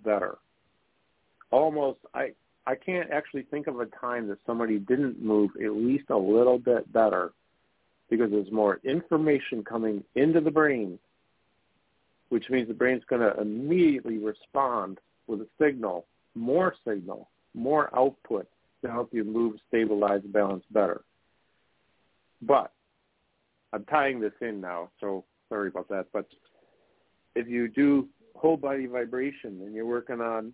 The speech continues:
you know, whatever it is you're doing it for, it can help you reduce tremors. It can help reduce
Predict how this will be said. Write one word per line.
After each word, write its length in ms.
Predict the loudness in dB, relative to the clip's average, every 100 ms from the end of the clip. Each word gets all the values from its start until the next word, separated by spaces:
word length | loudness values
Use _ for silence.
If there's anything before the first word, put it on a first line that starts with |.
| _
you 100 | -6
know, 300 | -2 -2 -6 _ _ _ _
whatever 380 | -2 2 4 4
it 60 | 4
is 160 | 2 0
you're 100 | -2
doing 300 | 2 4 2
it 120 | -2 -6
for, 320 | -2 -2 -4 -14 _
it 160 | -2
can 100 | 0
help 220 | 2 2 2
you 120 | -2
reduce 380 | 0 2 2 0 _
tremors. 400 | 0 2 4 2 2
It 140 | -2
can 120 | 0
help 260 | 2 2 2 -4
reduce 360 | -4 0 0